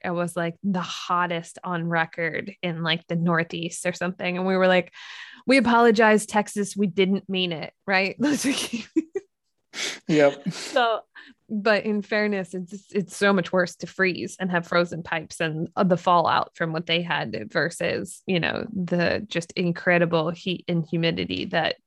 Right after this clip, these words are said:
Speaker 1: we're not used to, but is a lot less likely to shut
Speaker 2: Mm-hmm.
Speaker 1: everything down.
Speaker 2: Yep.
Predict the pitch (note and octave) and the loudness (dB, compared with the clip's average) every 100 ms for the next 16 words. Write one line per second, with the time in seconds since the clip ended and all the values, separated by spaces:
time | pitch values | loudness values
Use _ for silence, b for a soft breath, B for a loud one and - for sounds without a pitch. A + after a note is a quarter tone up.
0 | _ - _ - - - - F#3 F#3+ F3 | _ -20 _ -18 -16 -14 -10 0 2 4
1 | D3 - F3+ E3 F#3 C4 - - - E3 | 2 -2 -14 -4 4 4 4 -4 -2 -2
2 | - - F#3 - E3 C#3 - _ - F#3+ | -2 -6 -10 0 2 2 -2 _ -6 -2
3 | E3 E3+ G3 F#3 F3+ E3+ E3 F3+ E3 E3 | -2 -4 -2 0 2 0 -2 -2 -4 -2
4 | E3+ E3+ - E3+ F3+ _ _ _ _ _ | -6 -4 -6 -4 -6 _ _ _ _ _
5 | _ _ _ _ - - E3+ D#3+ C3 - | _ _ _ _ -8 2 2 2 0 -4
6 | G2 F#3 - - - _ _ _ _ _ | -6 -2 -2 -4 -12 _ _ _ _ _
7 | B B B - B2 | B B B -2 -2